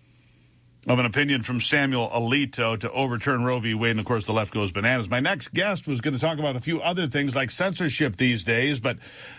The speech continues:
we've decided to shift gears. Mike Benz, former State Department diplomat. He oversaw the Economic Bureau's Information Technology and International Communications Division as Deputy Assistant Secretary.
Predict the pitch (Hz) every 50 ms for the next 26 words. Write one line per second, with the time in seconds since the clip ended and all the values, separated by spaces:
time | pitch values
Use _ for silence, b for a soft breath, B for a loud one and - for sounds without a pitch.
0 | B B - - 151 135 127 - 151 135 123 120 107 104 98 - - 113 104 -
1 | - 110 107 120 139 127 127 147 156 151 117 104 139 151 160 175 165 123 - 165
2 | 160 151 143 131 123 - 170 165 143 113 123 - 147 147 139 135 120 107 147 147
3 | 127 139 135 117 120 117 123 143 139 - - - _ _ - - - _ _ -
4 | 127 131 143 139 123 135 147 135 139 139 127 127 139 135 135 120 110 131 135 135
5 | 131 117 135 131 127 127 135 131 113 101 107 110 139 135 120 117 135 131 131 117
6 | 110 117 113 104 92 - - 135 139 135 127 131 131 127 120 120 101 - 117 127
7 | 123 110 - 135 139 143 131 123 139 135 107 113 104 101 95 82 95 113 120 -
8 | - b b b b b b b b b - 127 117 - 139 131 113 - 117 117
9 | 110 104 - - 127 110 - - - - 110 101 92 - - 131 120 92 90 123
10 | 120